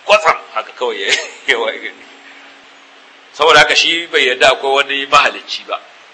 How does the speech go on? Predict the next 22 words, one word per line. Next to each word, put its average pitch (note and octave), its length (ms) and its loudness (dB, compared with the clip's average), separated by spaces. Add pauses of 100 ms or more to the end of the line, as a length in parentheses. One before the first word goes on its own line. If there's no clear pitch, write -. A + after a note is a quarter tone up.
(640)
Wanda A2 180 -16
su D3+ 160 -8
ne D3 80 2
Allah C3 240 2
yake B2+ 220 -4
wa G2 280 -4 (400)
raddi, B2 340 -2
"Am - 180 0
khuliqu C#3 460 -2
min C3 160 -8
ghairi C3+ 240 -2
shay'in, C3+ 340 -4 (560)
am C3+ 160 4
humul C#3 340 -4
khaliqun, B2+ 520 0
am B2+ 140 -6
khalaqu C3+ 320 0
as-samawati B2 560 -2
wal G#2+ 140 -8
ardi, A#2+ 260 -8
bal A2+ 120 -8
la A2 180 -4